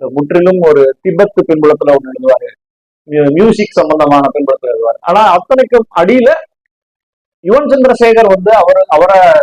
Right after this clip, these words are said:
ஆக்கிரமிக்கக்கூடிய கொஸ்டின் என்னங்கிறத நம்ம பார்க்கணும். அப்படி வந்து விஜயராவணன் வந்து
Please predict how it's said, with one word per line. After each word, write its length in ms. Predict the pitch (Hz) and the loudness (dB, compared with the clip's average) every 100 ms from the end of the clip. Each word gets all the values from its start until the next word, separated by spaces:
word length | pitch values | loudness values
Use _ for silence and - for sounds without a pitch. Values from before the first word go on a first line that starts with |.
| - _ - | -2 _ -4
ஆக்கிரமிக்கக்கூடிய 800 | 156 214 247 226 220 190 190 196 - - _ _ _ - | -2 0 0 0 0 0 2 4 2 -2 _ _ _ -4
கொஸ்டின் 340 | 226 226 269 | -2 0 0
என்னங்கிறத 400 | 214 190 165 160 | 0 0 0 -2
நம்ம 200 | 180 139 - | -2 -4 -4
பார்க்கணும். 260 | 117 - _ _ _ _ _ _ _ _ _ - | -6 -6 _ _ _ _ _ _ _ _ _ -8
அப்படி 360 | 151 - 302 269 | -6 -2 2 2
வந்து 200 | 185 233 | 2 0
விஜயராவணன் 580 | 185 208 254 226 170 127 | 0 0 2 0 -2 -6
வந்து 200 | - | -14